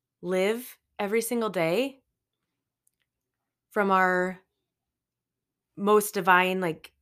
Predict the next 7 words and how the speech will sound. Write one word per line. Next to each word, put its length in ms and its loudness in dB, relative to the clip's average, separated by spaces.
personal 400 -2
power, 600 0
and 720 -2
we 100 -6
get 140 -4
to 100 -12
live 440 -4